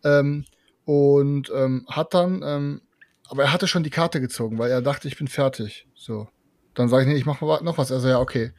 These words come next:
Dann, äh, hab ich das gemacht und dann so, „Okay, jetzt bist du dran.“ Und zieht eiskalt noch eine Karte. Und ich war, ich, ich war mir aber nicht zu hundert Prozent sicher, ob er nicht vorher schon eine Karte gezogen hat.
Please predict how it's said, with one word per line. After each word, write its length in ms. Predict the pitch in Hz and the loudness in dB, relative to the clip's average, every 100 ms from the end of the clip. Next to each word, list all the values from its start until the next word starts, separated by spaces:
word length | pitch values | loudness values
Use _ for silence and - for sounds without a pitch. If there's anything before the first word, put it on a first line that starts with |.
| - - _ - | -20 -20 _ -2
Dann, 280 | 127 123 | 0 2
äh, 60 | 123 | 2
hab 180 | 120 131 | 2 0
ich 80 | 131 | -2
das 120 | - | -6
gemacht 480 | 123 139 208 - _ | -2 0 -2 -6 _
und 140 | - 131 | -2 0
dann 100 | 127 | 0
so, 120 | 123 | -2
„Okay, 160 | 117 135 | 0 2
jetzt 180 | 139 | 2
bist 160 | 127 - | -2 -8
du 60 | 113 | -6
dran.“ 260 | 104 107 _ _ - 104 - - | -6 -8 _ _ -10 -10 -16 -6
Und 140 | 139 131 | -4 0
zieht 200 | 170 135 | 2 4
eiskalt 320 | 131 - 123 | 2 2 2
noch 80 | 107 | 2
eine 140 | 123 | 0
Karte. 400 | 165 220 - - _ - _ _ _ - - - - - - | 0 -4 -6 -12 _ -20 _ _ _ -20 -20 -20 -20 -20 2
Und 260 | 156 151 | 2 4
ich 160 | 165 127 | 0 2
war, 340 | 175 170 175 - | 2 4 0 0
ich, 200 | 165 139 | -6 -6
ich 140 | - 147 | -6 0
war 140 | 175 | 2
mir 60 | 196 | 2
aber 120 | 160 | 2
nicht 260 | 220 254 - | 2 0 -4
zu 300 | 277 240 240 | -2 0 2
hundert 560 | 320 370 320 240 - | 0 0 0 0 -2
Prozent 400 | - 135 135 127 | -8 -4 -4 -4
sicher, 240 | 123 - 123 | -6 -6 -6
ob 100 | 127 | -4
er 60 | |
nicht 140 | 123 - | -6 -4
vorher 220 | 110 107 | -4 -4
schon 160 | - | -4
eine 80 | 113 | -6
Karte 300 | - 113 127 | -4 -4 -2
gezogen 340 | 117 - 127 135 | -6 -4 0 0
hat. 200 | 170 | -2